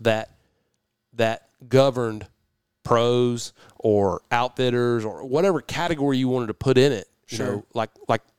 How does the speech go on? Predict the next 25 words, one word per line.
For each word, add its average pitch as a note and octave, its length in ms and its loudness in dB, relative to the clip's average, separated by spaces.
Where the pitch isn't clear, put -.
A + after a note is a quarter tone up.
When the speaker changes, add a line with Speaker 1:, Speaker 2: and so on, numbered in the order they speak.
Speaker 1:
if, B2+ 260 -2
if - 160 -8
you're, E3+ 340 2
if - 120 -14
you're F3+ 140 0
in E3+ 140 0
that D#3+ 180 -6
category D#3 560 -2
of A2 100 -6
this C#3 180 -2
is B2 140 -6
your C3+ 120 -2
job, B2 500 -6
by G#3 200 -2
gosh, G3 360 -2
you F3+ 380 -4
ought F#3 280 0
to C#3+ 80 -8
hold B2 280 -2
yourself G#2 400 0
to A2+ 100 -6
a F#2 40 -8
higher G2 300 -4
standard. F2+ 500 -6
Speaker 2:
Hmm. D3 180 -8